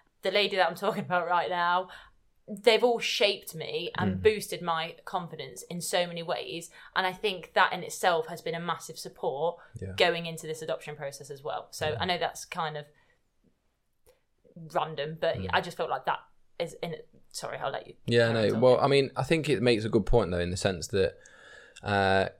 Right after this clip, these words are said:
Speaker 2: when, when we'd made the decision that we were gonna adopt, I, I let my manager know quite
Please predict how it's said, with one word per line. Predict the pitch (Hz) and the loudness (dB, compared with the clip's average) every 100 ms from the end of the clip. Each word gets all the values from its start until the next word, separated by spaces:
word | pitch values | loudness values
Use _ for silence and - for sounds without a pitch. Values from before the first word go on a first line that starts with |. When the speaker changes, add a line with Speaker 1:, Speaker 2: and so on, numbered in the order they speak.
| - 50 _ | -20 -20 _
Speaker 2:
when, | 110 120 123 117 113 - _ _ | 4 4 6 2 0 -6 _ _
when | 113 123 113 | 4 6 6
we'd | 101 | 6
made | 110 110 | 6 6
the | 104 | 4
decision | 107 113 98 98 | 2 2 2 -2
that | |
we | 80 | -2
were | 92 | -2
gonna | 107 98 | 2 2
adopt, | 90 85 82 85 - - _ _ _ _ _ | 2 0 0 -2 -6 -16 _ _ _ _ _
I, | 104 101 98 98 95 92 - _ | -2 0 2 2 0 -2 -6 _
I | 104 110 | 4 6
let | 101 | 6
my | 95 90 | 6 4
manager | 98 92 90 | 4 2 -2
know | 87 85 | -4 -4
quite | - 98 92 87 | -4 -2 0 -2